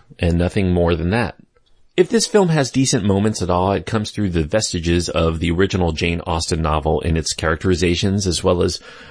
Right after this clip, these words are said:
some pretty good quality casting of its actors, most notably in Lily James as Elizabeth. She makes a very good Elizabeth Bennet. She gives a performance here that has surprising range for such a farcical tone for the rest of the film, and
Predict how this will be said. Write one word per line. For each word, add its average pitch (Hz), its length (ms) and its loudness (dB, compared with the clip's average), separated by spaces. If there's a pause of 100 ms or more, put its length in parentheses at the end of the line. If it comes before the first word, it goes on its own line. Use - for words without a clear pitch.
(160)
some 175 200 -4
pretty 220 260 4
good 208 220 2
quality 175 420 2
casting 151 460 -2
of 131 80 0
its 135 160 0
actors, 95 460 0
most 110 240 0
notably 107 580 2
in 92 280 2 (220)
Lily 117 360 2
James 104 400 2
as 104 160 2
Elizabeth. 107 580 0
She - 160 -2
makes 110 220 0
a 104 60 0
very 110 260 2
good 139 400 2
Elizabeth 82 480 0
Bennet. 98 360 0 (560)
She - 140 -6
gives 185 220 4
a 180 40 6
performance 143 540 0
here 123 220 4
that 101 200 2
has 110 240 0
surprising 127 600 0
range 139 340 0
for 90 160 0
such - 260 -2
a 92 60 0
farcical 92 560 -2
tone 98 480 0
for 92 180 -2
the 85 80 0
rest 127 260 0
of 98 80 0
the 87 80 -4
film, 90 340 0
and 82 180 -2